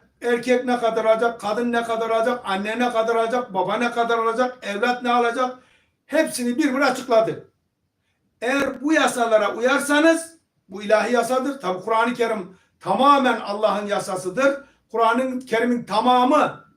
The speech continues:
bir bütündür, bölünemez, parçalanamaz. Kim bunlara uyarsa altından nehirler akan cennetler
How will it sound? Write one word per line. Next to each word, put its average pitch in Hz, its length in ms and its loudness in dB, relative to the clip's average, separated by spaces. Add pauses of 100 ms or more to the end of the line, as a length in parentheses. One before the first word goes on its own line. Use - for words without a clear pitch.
bir 247 160 -4
bütündür, 226 540 -4
bölünemez, 226 560 2
parçalanamaz. 214 800 0 (380)
Kim 311 320 0
bunlara 233 400 4
uyarsa 220 600 2 (300)
altından 233 800 0
nehirler 240 460 2
akan 202 340 0
cennetler 240 840 0